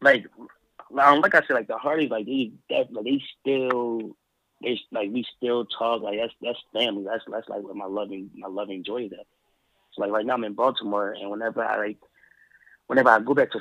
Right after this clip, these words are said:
Philly, like, I'm going to their house, and I'm st-, I'm staying with them. Like, when holidays come around, I'm, I'm st-, I'm spending the moments with them. Um, but I still have, like, my brother, like, my biological, my, my brother that, like, that came from my mother, that I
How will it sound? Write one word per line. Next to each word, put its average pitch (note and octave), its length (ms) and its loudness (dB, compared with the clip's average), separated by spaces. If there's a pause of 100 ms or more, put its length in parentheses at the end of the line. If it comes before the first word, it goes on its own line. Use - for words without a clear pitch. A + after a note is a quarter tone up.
Philly, G#2+ 260 0
like, F#2+ 240 -4
I'm A2 120 -4
going G#2 180 0
to G2 100 -2
their C3+ 160 0
house, G2+ 300 -6 (100)
and G2+ 220 -6
I'm A2+ 100 -4
st-, A2 340 -8
I'm A2+ 100 -6
staying G#2+ 280 -4
with G2+ 140 -8
them. A#2 240 -4
Like, G2 180 -4
when G2 180 -4
holidays A2+ 440 -4 (100)
come A2+ 140 -8
around, A2+ 400 -8 (160)
I'm, G#2+ 160 -12 (180)
I'm G#2+ 100 -8
st-, - 360 -12
I'm G#2 80 -10
spending G#2+ 540 -8 (100)
the G#2 80 -4
moments G#2+ 280 -6
with G2+ 140 -12
them. A#2+ 260 -2 (600)
Um, G#2 380 0
but A2+ 120 -2
I A2+ 80 2 (120)
still C3 180 0
have, A2+ 160 2
like, G#2+ 160 0
my G#2+ 140 -2
brother, A2 420 -2
like, G2+ 160 -6
my G2+ 240 -2
biological, G2+ 560 -8
my, G#2 60 -8 (260)
my G#2 140 -4
brother A2+ 340 -2
that, G#2 100 0
like, G2+ 180 -2 (160)
that G2 200 -4
came B2 180 -2
from A2 120 -6
my G#2+ 80 0
mother, G2 360 -2 (360)
that G#2+ 120 -2
I G#2 60 -2